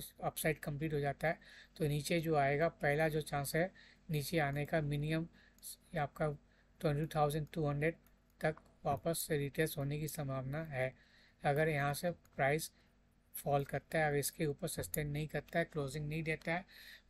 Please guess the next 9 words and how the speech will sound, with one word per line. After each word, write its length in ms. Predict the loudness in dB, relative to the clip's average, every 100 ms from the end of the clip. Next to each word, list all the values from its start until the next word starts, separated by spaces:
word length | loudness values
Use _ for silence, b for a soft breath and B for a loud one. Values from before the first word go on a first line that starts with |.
| -4
मतलब 280 | 2 2 2
ट्वेंटी 280 | 0 0 -2
टू 60 |
थाउजेंड 380 | -2 0 0 0
सिक्स 300 | -4 -6 -6
हंड्रेड 200 | -4 -2
तक 60 | 0
हम 180 | -2 0
जाएंगे, 420 | 0 2 -2